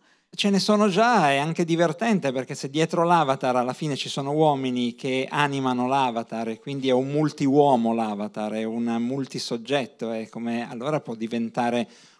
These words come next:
un mondo divertente. Io credo che però la cosa vera dei creator è proprio la bellezza che siano persone, cioè quello che ci trasmette il creator è la persona che parla alle persone. Se ci rimettiamo in mezzo un finto, sì, può, può a volte avere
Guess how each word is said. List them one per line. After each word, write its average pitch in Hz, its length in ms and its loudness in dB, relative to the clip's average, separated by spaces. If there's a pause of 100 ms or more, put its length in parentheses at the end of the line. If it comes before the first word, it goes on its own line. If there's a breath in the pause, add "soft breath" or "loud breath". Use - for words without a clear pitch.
un 123 100 -10
mondo 131 200 -4
divertente. 123 460 -6
Io 160 80 -4
credo 175 240 2
che 135 160 -4
però 156 460 2
la 127 160 -12
cosa 127 180 -6
vera 135 200 -2
dei 131 120 -2
creator 147 460 -2
è 139 100 -12
proprio 127 300 -6
la 120 100 -4
bellezza 123 380 -6
che 113 80 -12
siano 104 240 -8
persone, 107 720 -8
cioè - 160 -16
quello 135 180 0
che 151 140 -4
ci 170 160 -4
trasmette 160 500 -2
il 147 80 -2
creator 147 680 -2 (340 loud breath)
è 135 100 -8
la 131 100 2
persona 127 460 -4
che 143 100 -8
parla 113 240 -8
alle 113 160 -8
persone. 110 480 -10
Se - 140 -10
ci - 160 -10
rimettiamo 143 500 -6
in 147 120 -8
mezzo 127 580 -4 (420 soft breath)
un 160 160 0
finto, 139 800 -2
sì, - 200 0
può, 135 160 -2 (220)
può 170 200 8
a 175 40 6
volte 147 500 0
avere 120 800 -2